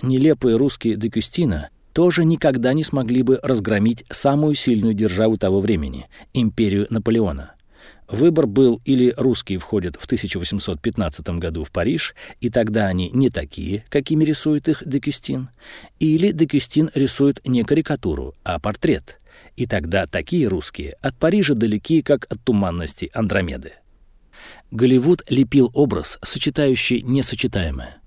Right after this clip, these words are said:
Такой образ помогал примириться с чувством исходящей от русских смертельной опасности,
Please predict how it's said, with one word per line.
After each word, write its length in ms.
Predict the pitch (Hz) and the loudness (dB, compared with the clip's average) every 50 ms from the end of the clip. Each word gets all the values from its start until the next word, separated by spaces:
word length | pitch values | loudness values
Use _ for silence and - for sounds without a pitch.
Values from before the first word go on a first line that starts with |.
| _ _ - - - - - _ | _ _ -20 -20 -20 -20 -10 _
Такой 320 | - 101 - - 110 110 - - | -6 -4 0 0 0 0 2 2
образ 320 | 131 135 110 107 104 - | 0 2 2 0 -2 -2
помогал 420 | - 123 123 117 110 104 120 123 | -2 -2 0 0 2 2 2 2
примириться 640 | - - 151 151 139 123 113 101 127 123 - - 156 | 2 4 4 4 4 4 4 2 0 0 -2 -4 -4
с 20 | - | -4
чувством 460 | - - 131 127 - - 135 127 - - | -2 -2 -2 -2 0 0 -2 -2 -2 -2
исходящей 600 | 147 - - - 107 101 107 101 92 - - 101 | -4 -2 -2 -2 0 0 0 0 0 0 -2 -2
от 120 | 85 - | -2 -2
русских 400 | - 151 - - - 151 139 - - | 0 -2 -2 0 -2 -2 -2 -2 -4
смертельной 600 | - - 147 135 127 104 - 139 120 113 123 123 | -6 -2 0 0 0 2 2 0 2 2 0 -2
опасности, 640 | 123 - - - - - 80 - - - - - - | -2 -2 -4 -6 -6 -8 -12 -12 -14 -16 -18 -18 -18